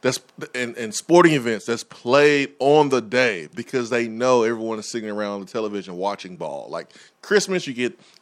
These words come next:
N B A. It's a quadruple header of basketball. In football, you get, you get the Detroit Lions, okay? And then you get some other games, too. But, like, that's a real holiday to me. All right,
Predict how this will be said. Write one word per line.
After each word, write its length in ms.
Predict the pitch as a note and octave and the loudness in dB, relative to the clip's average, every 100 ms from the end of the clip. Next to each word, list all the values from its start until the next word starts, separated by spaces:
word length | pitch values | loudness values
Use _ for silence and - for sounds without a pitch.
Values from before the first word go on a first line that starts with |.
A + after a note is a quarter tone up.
| - | -2
N 160 | D3 | 0
B 220 | C#3 B2+ A#2+ | 2 4 4
A. 280 | G#2+ F2+ - | 2 -2 -8
It's 200 | A#2+ - | -10 -4
a 160 | G#2 - - _ _ _ - - | -4 -6 -14 _ _ _ -20 -4
quadruple 680 | - D3 D3 C#3+ C#3+ A2+ G#2+ - | 6 8 8 4 0 -2 -6 -2
header 360 | B2 A2 D#2+ - _ - | 2 2 0 -10 _ -14
of 100 | F#2 | -4
basketball. 600 | G2+ G2 - E2+ D2+ C#2 | 0 0 -2 -10 -12 -12
In 60 | - | -4
football, 520 | - F#3+ D3 B2+ A2+ | 2 4 6 6 6
you 60 | A2+ | 0
get, 340 | B2 B2 - _ _ _ _ _ _ _ _ | 0 0 0 _ _ _ _ _ _ _ _
you 60 | A#2 | 2
get 140 | C#3 | 4
the 60 | B2+ | 6
Detroit 320 | C#3 C#3 A2+ | 6 6 4
Lions, 340 | F#2 D2 C#2+ | 2 -4 -10
okay? 320 | F2+ A#2+ A2+ A2 _ | -2 2 2 0 _
And 100 | A#2+ | -6
then 60 | C3+ | -4
you 40 | |
get 140 | C#3+ | -4
some 80 | C#3 | 0
other 180 | C3+ B2 | 2 2
games, 300 | A2 G2 F2 | 0 -2 -4
too. 320 | - G2 D2 - | -6 -6 -6 -6
But, 100 | C3 | -2
like, 160 | C3 - | 0 4
that's 200 | - - | 2 2
a 60 | |
real 180 | B2 A2+ | -4 -6
holiday 420 | F#2 E2+ D2 C#2+ | -6 -8 -10 -14
to 120 | - - | -20 -20
me. 100 | A#1+ _ _ _ - | -20 _ _ _ -4
All 160 | B2+ | -4
right, 120 | F#2 | -4